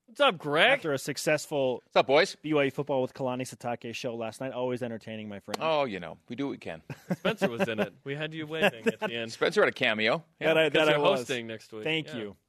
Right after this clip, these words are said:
Speaker 2: Thank you for allowing
Speaker 1: Greg's
Speaker 2: me to
Speaker 1: hitting the
Speaker 2: do
Speaker 1: road to
Speaker 3: Yeah.
Speaker 1: New Jersey. Yeah, it's
Speaker 2: Th-,
Speaker 1: gonna
Speaker 2: that
Speaker 1: be fun.
Speaker 2: time of year for Greg. Okay, Greg, uh, you've heard some of our conversation about the final three games.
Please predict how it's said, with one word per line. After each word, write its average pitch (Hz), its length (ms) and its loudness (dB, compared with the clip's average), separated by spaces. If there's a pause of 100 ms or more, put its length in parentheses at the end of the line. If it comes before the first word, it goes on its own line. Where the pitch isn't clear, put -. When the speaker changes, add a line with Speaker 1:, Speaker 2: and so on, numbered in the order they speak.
(100)
Speaker 2:
Thank 139 260 -6
you 135 100 -6
for 120 180 -8
allowing 113 320 -4
Speaker 1:
Greg's 151 160 -4
Speaker 2:
me - 20 -12
to 180 60 -2
Speaker 1:
hitting 185 120 -6
the 175 60 -6
Speaker 2:
do 175 40 0
Speaker 1:
road 180 300 2 (280)
to - 80 -14
Speaker 3:
Yeah. 107 120 -4
Speaker 1:
New - 60 -14
Jersey. 147 520 -4 (440)
Yeah, 151 100 -8
it's 117 60 -8
Speaker 2:
Th-, - 100 -6
Speaker 1:
gonna 135 140 -4
Speaker 2:
that 143 100 -2
Speaker 1:
be - 40 -12
fun. 147 100 -2
Speaker 2:
time 139 100 -6
of 131 60 -6
year 135 160 -2
for - 140 -10
Greg. 107 420 -2
Okay, 165 260 0
Greg, 139 320 -2
uh, 131 420 -4
you've 160 220 -10
heard 175 460 -6 (400)
some 165 260 -2
of 147 80 0
our 123 140 2
conversation 117 640 -4
about 110 260 -4
the - 80 -14
final 113 320 -6
three 117 240 -8
games. 110 280 -6